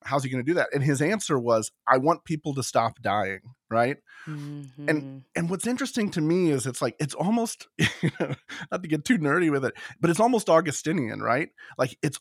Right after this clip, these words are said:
Speaker 1: all about desire. It's all about, like,
Speaker 2: Mm.
Speaker 1: speaking to, like, what do you want? This dream of a great America, the vision of a war ending. He has this way of feeding that. I was talking about it to somebody the other day, and I was like, "It's like they're all serving saltines, and this guy's flaming hot Cheetos." Like, everybody wants the <laughs> flaming hot Cheetos.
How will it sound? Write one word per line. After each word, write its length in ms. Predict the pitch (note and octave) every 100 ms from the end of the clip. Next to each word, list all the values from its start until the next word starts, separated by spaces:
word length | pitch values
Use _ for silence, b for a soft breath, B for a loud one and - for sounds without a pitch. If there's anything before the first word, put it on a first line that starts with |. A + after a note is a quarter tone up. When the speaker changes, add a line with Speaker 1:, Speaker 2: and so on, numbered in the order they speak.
| -
Speaker 1:
all 300 | E3+ G#3 G3+
about 320 | F3+ E3+ D3+
desire. 680 | B2+ A#2+ A#2 G2+ G2 A2 - -
It's 140 | A2+
all 260 | C3+ D#3 E3+
about, 260 | D3 C3
like, 120 | A#2+ C3
Speaker 2:
Mm. 260 | C3 B2
Speaker 1:
speaking 480 | - - D#3 D3+ D3
to, 100 | D3
like, 200 | B2 A2+
what 140 | A#2+ B2+
do 60 |
you 140 | C3+ A#2+
want? 400 | A2+ G#2 F#2+ -
This 160 | B2+
dream 400 | A#2 B2 C#3+ C#3+
of 80 | C3
a 40 | A#2+
great 260 | A#2+ A#2
America, 420 | A2+ A2 G#2 G2+ G#2
the 100 | B2
vision 340 | B2 D3+ D#3
of 140 | C3+ B2
a 60 |
war 380 | A#2 A2+ A2+ A2+
ending. 300 | G#2 G2+ F#2+
He 60 | C#3+
has 300 | - E3+ F#3+
this 200 | F3 -
way 260 | C#3 B2+ A#2
of 180 | G#2
feeding 540 | - - F3+ A3+ C#3 A2
that. 400 | F#2 F#2 - - _
I 60 | A#2
was 140 | - _ -
talking 200 | D3 C3+
about 120 | C3
it 40 | B2
to 40 |
somebody 240 | C#3 C3 B2+
the 40 |
other 120 | A#2+
day, 120 | B2+
and 80 | C3+
I 60 | B2+
was 80 | A#2+
like, 100 | A#2+
"It's 120 | A#2
like 120 | A#2+
they're 220 | C#3 D3+
all 180 | D3+ D#3
serving 380 | - D#3 C#3+ C3+
saltines, 680 | - C3 B2+ C#3+ D3 C3 A#2+
and 120 | A#2
this 120 | A#2+
guy's 260 | - A#2+ -
flaming 360 | - A2+ A#2+ A#2
hot 260 | A#2 -
Cheetos." 500 | - A3+ C3+ F2+ A#2
Like, 140 | C3 -
everybody 500 | B2 D3 E3+ E3 F3+
wants 300 | E3 F3+ F3+
the 120 | F#3
<laughs> 0 |
flaming 500 | F#3+ - D3+ F#3 E3
hot 280 | G3+ B2 E3+
Cheetos. 380 | - - F#3